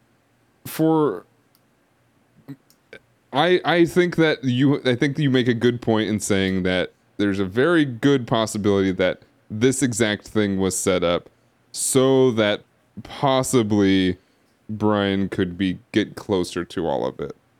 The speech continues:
You know, maybe instead of, of him getting followed home or whatever it might be, followed back to the car shop <laughs> and them getting suspicious after the race. I don't know.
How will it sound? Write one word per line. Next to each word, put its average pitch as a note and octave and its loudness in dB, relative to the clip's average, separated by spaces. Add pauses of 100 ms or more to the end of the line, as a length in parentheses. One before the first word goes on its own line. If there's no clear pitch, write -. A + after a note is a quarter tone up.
(140)
You A2 0
know, F#2 2
maybe C3+ 2
instead B2 0
of, G#2 0 (380)
of F#2+ 0 (300)
him A#2+ -2
getting A2 2
followed G#2+ 0
home F#2+ 0
or F2+ 0
whatever F2+ 0
it F2 0
might F2+ -4
be, D#2+ -6 (160)
followed C3+ 0
back B2 0
to B2 0
the G#2+ 2
car G2+ 0
shop F2+ -2 (140)
<laughs> B2 -4
and C#3 2
them A#2 0
getting A2+ 0
suspicious G#2+ -2
after G2+ -2
the F#2 0
race. F2+ -4
I A#2 0
don't F#2+ -2
know. E2 -6